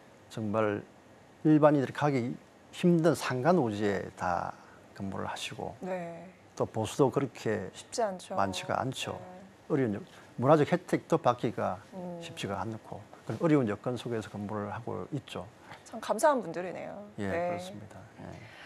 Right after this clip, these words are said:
Speaker 2: 자, 이어서 자연과 또 이 문화적 가치가 굉장히 뛰어난 국립공원을 우리가 어떻게 지정하고 보존할까도 시청자분들 굉장히 궁금하실 거예요.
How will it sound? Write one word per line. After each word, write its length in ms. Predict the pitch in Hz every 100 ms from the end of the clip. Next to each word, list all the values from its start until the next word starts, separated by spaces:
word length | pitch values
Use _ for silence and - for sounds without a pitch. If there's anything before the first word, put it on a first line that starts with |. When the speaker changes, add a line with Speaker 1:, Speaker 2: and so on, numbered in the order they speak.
| - - -
Speaker 2:
자, 180 | 185 175
이어서 640 | 208 262 262 254 240 214
자연과 680 | - 202 240 311 320 302 285
또 100 | 269
이 60 | 240
문화적 420 | 202 330 349 302
가치가 320 | 214 - 233
굉장히 440 | 226 196 214 208
뛰어난 500 | 208 294 294 262 254
국립공원을 960 | 247 247 294 349 - 202 196 185 240 233
우리가 220 | 180 175
어떻게 500 | 156 175 285 285 269
지정하고 720 | 247 233 330 330 285 202 202
보존할까도 1040 | 196 214 294 311 233 175 - 185 175 233 294
시청자분들 500 | - 349 302 233 202
굉장히 360 | 185 185 180
궁금하실 560 | 185 233 269 302 285 269
거예요. 500 | 254 180 170 143 147